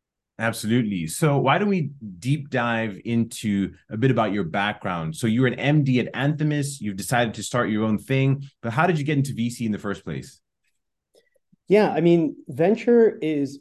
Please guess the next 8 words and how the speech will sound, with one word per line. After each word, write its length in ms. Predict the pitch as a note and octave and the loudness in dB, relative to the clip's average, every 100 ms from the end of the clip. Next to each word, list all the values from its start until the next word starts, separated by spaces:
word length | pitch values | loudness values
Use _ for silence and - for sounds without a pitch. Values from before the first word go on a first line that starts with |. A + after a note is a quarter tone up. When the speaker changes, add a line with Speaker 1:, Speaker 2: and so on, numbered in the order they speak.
| - | -10
Speaker 2:
a 80 | |
really 400 | B2+ C#3+ D#3 C#3+ | 0 2 4 4
challenging 580 | C#3 - C3+ C#3+ C#3+ C#3+ | 2 -4 -2 0 0 2
industry 720 | C3+ C3+ C#3+ C#3 C#3+ D3 D#3+ - - | 2 0 -4 -6 -4 -2 -4 -8 -8
to 120 | B2 | -6
get 240 | A2 A2+ | -4 -2
into. 420 | A2 B2 - A3 - _ _ | -2 -4 -4 -6 -8 _ _
Um, 400 | C3 A#2 A2+ A2+ | -4 -2 -2 -4